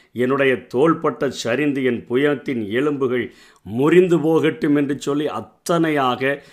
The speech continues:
அவர் தன்னுடைய வாழ்விலே அவர் கடைபிடித்த காரியங்களை குறித்து போதிக்கிறதை நாம் பார்க்கிறோம். என் வாழ்க்கையிலே ஏழை எளிய மக்கள் மேல, விதவைகளின் மேல,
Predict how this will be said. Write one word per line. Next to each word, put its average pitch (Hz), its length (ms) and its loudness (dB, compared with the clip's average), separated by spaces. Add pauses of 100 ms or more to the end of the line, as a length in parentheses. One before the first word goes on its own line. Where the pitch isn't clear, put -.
(180)
அவர் 123 360 0
தன்னுடைய 131 380 2
வாழ்விலே 147 720 2
அவர் 120 300 -2
கடைபிடித்த 160 800 2
காரியங்களை 135 680 0
குறித்து 127 400 -4
போதிக்கிறதை 117 720 -6
நாம் 113 240 -10
பார்க்கிறோம். 95 440 -12
என் 110 100 -8
வாழ்க்கையிலே 135 720 -6 (320)
ஏழை 143 500 2
எளிய 147 320 2
மக்கள் 135 400 0
மேல, 139 280 2
விதவைகளின் 139 680 0
மேல, 131 460 0